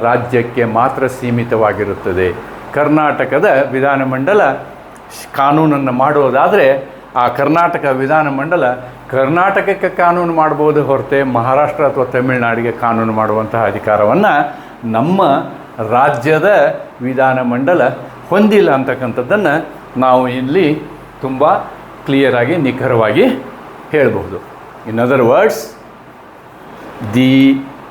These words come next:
state legislature has got the power to enact laws, the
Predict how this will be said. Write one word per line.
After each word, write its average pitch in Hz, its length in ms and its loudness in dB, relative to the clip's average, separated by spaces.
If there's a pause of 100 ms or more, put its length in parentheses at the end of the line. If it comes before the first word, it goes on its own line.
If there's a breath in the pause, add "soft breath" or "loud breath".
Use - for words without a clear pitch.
(140)
state 233 320 4 (100)
legislature 120 840 0 (1200)
has 185 220 0 (160)
got 156 280 2 (1300)
the 170 80 4 (160)
power 175 300 4 (140)
to 226 60 0 (200)
enact 190 380 -2 (100)
laws, 127 280 0 (880)
the 135 60 -2